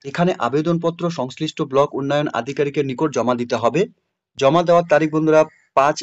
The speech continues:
এগারো দুই হাজার চব্বিশ তারিখ থেকে পাঁচ বারো দুই হাজার চব্বিশ তারিখ ছুটির দিন বাদে বেলা এগারোটা থেকে বিকেল পাঁচটার মধ্যে তোমরা তোমাদের অ্যাপ্লিকেশন কপি জমা করতে পারবে। তো প্রিয় দর্শক বন্ধুরা এখানে পশ্চিমবঙ্গ সরকার মহকুমা শাসকের কারণ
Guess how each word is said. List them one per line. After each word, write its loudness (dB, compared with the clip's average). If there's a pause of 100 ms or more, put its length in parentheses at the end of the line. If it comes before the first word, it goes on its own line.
(140)
এগারো 2
দুই -2
হাজার 0
চব্বিশ -6
তারিখ -4
থেকে -4 (480)
পাঁচ 4
বারো 4
দুই -2
হাজার -2
চব্বিশ -6
তারিখ -2 (340)
ছুটির -4
দিন -2
বাদে 0 (220)
বেলা 2 (100)
এগারোটা 0
থেকে -6
বিকেল -6
পাঁচটার -4
মধ্যে -6
তোমরা -4
তোমাদের -6
অ্যাপ্লিকেশন -8
কপি -2 (240)
জমা 2
করতে -8
পারবে। -2 (480)
তো -4
প্রিয় 2
দর্শক 2
বন্ধুরা 4 (120)
এখানে -2
পশ্চিমবঙ্গ 0
সরকার 2 (400)
মহকুমা 2
শাসকের -4 (100)
কারণ 2